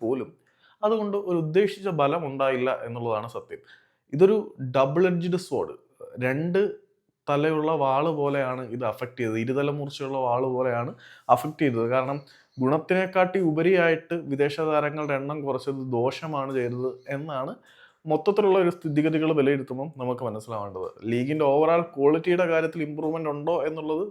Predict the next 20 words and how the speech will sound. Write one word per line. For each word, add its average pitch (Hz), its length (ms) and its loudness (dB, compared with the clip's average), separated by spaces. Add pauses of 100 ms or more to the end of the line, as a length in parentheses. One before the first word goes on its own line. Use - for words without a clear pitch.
നിങ്ങൾ 156 200 -4
ആലോചിച്ച് 165 380 2
പറയേണ്ട 151 260 0
ഒരു 147 80 0
വസ്തുതയാണ്. 131 480 0 (480)
പക്ഷേ, 226 300 6 (1300)
അതുകൊണ്ടുണ്ടായ 196 760 6 (140)
നെഗറ്റീവ് 170 480 0
ഷെയ്ഡ് 180 200 2
എന്താണെന്ന് 165 280 0
പറഞ്ഞാൽ, 156 340 -2
ഇന്ത്യൻ 170 300 0
താരങ്ങൾക്കിടയിൽ 175 720 2
കോമ്പറ്റീറ്റീവ്നെസ് 160 840 -2
വർദ്ധിപ്പിക്കാൻ 151 640 -2
ഇത് 147 160 -2
ഉപകരിച്ചു 156 500 0
എന്ന് 151 180 -2
പറയുന്നുണ്ടെങ്കിൽ 143 680 -2
പോലും, 123 260 -4